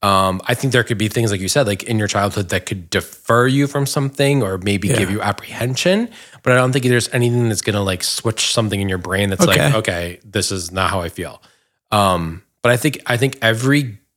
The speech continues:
Speaker 1: L G B T Q person is born that way. I think they may not understand exactly what they feel till later
Speaker 2: Okay.
Speaker 1: in life.
Speaker 2: Okay.
Speaker 1: I think there are people who are bisexual that later realize that they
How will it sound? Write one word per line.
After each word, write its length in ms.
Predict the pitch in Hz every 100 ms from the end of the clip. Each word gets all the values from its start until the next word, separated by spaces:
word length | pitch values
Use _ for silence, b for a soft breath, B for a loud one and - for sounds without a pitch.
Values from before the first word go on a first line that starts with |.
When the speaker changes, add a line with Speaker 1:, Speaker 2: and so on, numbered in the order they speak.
| _ _ _ 120
Speaker 1:
L 180 | 113
G 100 | 117
B 140 | 120 113
T 240 | - 104
Q 280 | - 104 101
person 800 | - 95 90 - 131 147 175 180 b b b -
is 200 | 110 87 76 78 -
born 460 | 98 101 110 147
that 180 | 175 185
way. 220 | - 196 170
I 100 | 120
think 240 | 131 110
they 140 | 117
may 240 | 107 104 104
not 240 | 104 98
understand 1000 | 107 101 95 - - - 98 107 120 135
exactly 400 | 131 123 127 135
what 120 | 131
they 120 | 135
feel 220 | 127 139 135
till 120 | 135
later 280 | 135 156 135
Speaker 2:
Okay. 120 | 143
Speaker 1:
in 60 |
life. 600 | 127 127 127 123 - -
Speaker 2:
Okay. 200 | 156 -
Speaker 1:
I 80 | 120
think 240 | 117 123 113
there 200 | 110 104
are 40 |
people 360 | - 117 107 95
who 120 | 101
are 100 | 90
bisexual 680 | 85 85 - 120 - 117 113
that 200 | 101 95
later 280 | 101 98 95
realize 480 | 98 92 92 92
that 200 | 92 85
they 420 | 95 90 87 87